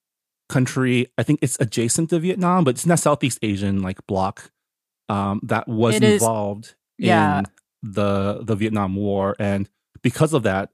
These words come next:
Speaker 1: we're the source of a lot of refugees, along with Vietnam and Cambodia, that came from that area in, I think, the seventies, sixties, seventies.
Speaker 2: Yeah, uh, it was, like, uh, the sixties and seventies.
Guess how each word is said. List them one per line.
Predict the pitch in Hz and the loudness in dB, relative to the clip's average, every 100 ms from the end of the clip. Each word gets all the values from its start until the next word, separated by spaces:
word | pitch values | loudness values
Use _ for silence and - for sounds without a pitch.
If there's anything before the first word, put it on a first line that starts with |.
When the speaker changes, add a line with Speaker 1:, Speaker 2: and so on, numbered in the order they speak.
| - | -6
Speaker 1:
we're | 120 113 | 0 0
the | 104 | 0
source | 120 113 - | -2 -2 0
of | 110 104 101 - _ _ _ _ | 0 0 -2 -10 _ _ _ _
a | 127 | 2
lot | 110 | 2
of | 110 | 2
refugees, | 98 113 110 107 | -2 -6 -4 -2
along | 101 113 | 0 0
with | 107 | -2
Vietnam | 104 104 101 101 101 | -4 -4 -2 -2 -2
and | 107 101 | -4 -6
Cambodia, | 104 98 98 95 95 107 | -6 -4 -4 -6 -8 -6
that | 104 | -8
came | - - 123 113 | -6 0 0 0
from | - 113 107 | -2 0 0
that | 104 | 0
area | 113 104 95 90 90 - | -2 -2 -2 -6 -10 -8
in, | 101 95 95 - - | -6 -4 -6 -8 -10
I | |
think, | 95 110 | -6 -4
the | |
seventies, | - 104 107 151 180 | -2 -2 -2 -4 -6
sixties, | 123 139 - | -8 -10 -6
seventies. | 107 135 180 - _ _ _ _ _ - | -6 -6 -8 -14 _ _ _ _ _ 0
Speaker 2:
Yeah, | 233 151 - | 2 2 -2
uh, | 170 185 190 | -2 0 2
it | |
was, | 190 190 | 0 2
like, | 185 170 - - | 0 0 -4 -4
uh, | 160 151 147 147 143 - | -2 -2 -4 -8 -10 -6
the | 139 | -4
sixties | - - 170 165 | -4 -4 -6 -4
and | 160 | -4
seventies. | - 156 160 156 156 156 156 156 | -6 -6 -6 -6 -6 -8 -8 -8